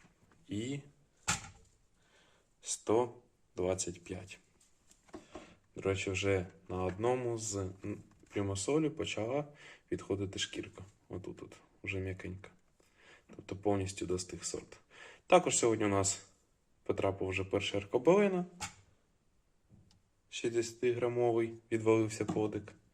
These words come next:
Е, варієгатний апельсин Катідіана. Також вже перший плід відвалився. І пара грейпфрутів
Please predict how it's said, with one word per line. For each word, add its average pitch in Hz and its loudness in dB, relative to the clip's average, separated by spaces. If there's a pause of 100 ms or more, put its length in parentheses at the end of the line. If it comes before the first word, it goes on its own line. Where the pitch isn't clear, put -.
(1600)
Е, 107 0
варієгатний 110 2
апельсин 110 0 (180)
Катідіана. 170 2 (880)
Також 135 4
вже 120 -2
перший 120 0
плід 117 0
відвалився. 110 2 (2000)
І 208 4
пара 175 6
грейпфрутів 135 0